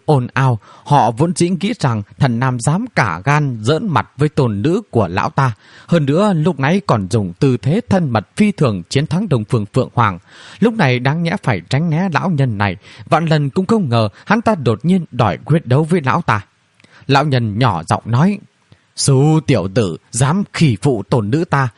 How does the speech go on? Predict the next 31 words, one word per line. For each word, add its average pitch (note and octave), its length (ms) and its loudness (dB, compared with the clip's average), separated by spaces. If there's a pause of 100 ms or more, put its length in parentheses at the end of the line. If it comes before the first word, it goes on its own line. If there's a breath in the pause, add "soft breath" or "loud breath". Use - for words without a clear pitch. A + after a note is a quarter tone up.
(200 soft breath)
sớm A#3+ 300 0
muộn G#2+ 200 0
gì G#2 240 0
ta A#2 220 0
cũng C#3 200 -2
sẽ - 300 -4
sửa G2+ 460 -2
người A2 200 2
thêm G2 240 0
một F2 180 -6
trận." A2+ 140 0 (1080 soft breath)
Lúc A#3 180 2
này A2 320 0
trong F3+ 140 0
tâm E3+ 200 0
tưởng G#2 280 0
của A#2 180 0
Thần G#2 300 -2
Nam D3 220 2 (220 loud breath)
thì D3 200 4
Đông F#3 280 0
Phương F#3+ 340 0
lão - 180 -2 (100)
đầu A2 320 0
và F#2+ 380 -2 (160)
phó E3+ 140 2
lão E3 180 0
viện B2 280 -2
trưởng G2+ 320 -2
đáng C3 300 -2
ghét B3 160 2